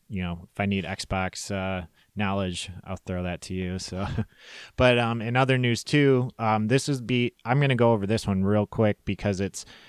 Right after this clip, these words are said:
there wasn't really much to it, becau-, but I just wanted to kinda set it up as, um, the R E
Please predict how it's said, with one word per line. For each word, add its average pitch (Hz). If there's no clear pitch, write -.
there 131
wasn't 175
really 143
much 120
to 123
it, 117
becau-, 110
but 110
I 104
just 104
wanted 110
to -
kinda 107
set 104
it 101
up 98
as, 95
um, 95
the -
R 110
E 113